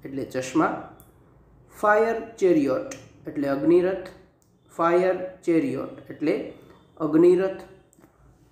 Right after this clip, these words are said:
Conversation એટલે વાર્તાલાપ, Conversation એટલે વાર્તાલાપ. વન આઈડ એટલે એક આંખવાળું અથવા એકાક્ષી, બરાબર? વન આઈડ,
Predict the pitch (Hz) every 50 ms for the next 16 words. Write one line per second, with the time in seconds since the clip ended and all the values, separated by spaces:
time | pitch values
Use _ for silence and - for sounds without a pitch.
0 | _ _ _ - 233 233 247 254 240 247 233 165 139 151 165 160 151 - - 131
1 | - - - - - _ _ _ _ _ _ _ 160 151 - 185 175 170 165 151
2 | - - - 123 127 110 101 - - - - _ _ _ _ _ _ _ _ _
3 | _ _ _ _ _ - 165 156 170 175 175 190 196 180 - 143 151 139 135 -
4 | - 135 135 160 220 262 - - - _ _ - _ _ _ 151 135 - 165 160
5 | 208 254 - - - - - - - 143 135 143 147 147 147 147 - 131 120 -
6 | 127 131 131 - - - _ _ _ _ _ - _ _ _ _ _ _ _ -
7 | 165 156 190 226 240 247 - - - - - - 170 151 139 131 - - - -
8 | - - _ _ _ _ _ - 165 - 180 185 190 185 - - 214 220 - -
9 | - 165 156 151 151 151 - 147 135 127 117 110 113 120 135 131 - - - -
10 | - 156 156 - 208 208 214 208 - - - - - - 180 175 180 175 165 165
11 | 160 - - - - 107 - - - _ _ - _ - _ _ - 147 139 143
12 | 160 165 185 - 370 370 160 131 131 139 147 151 165 175 - 170 - - - -
13 | 175 160 139 127 117 -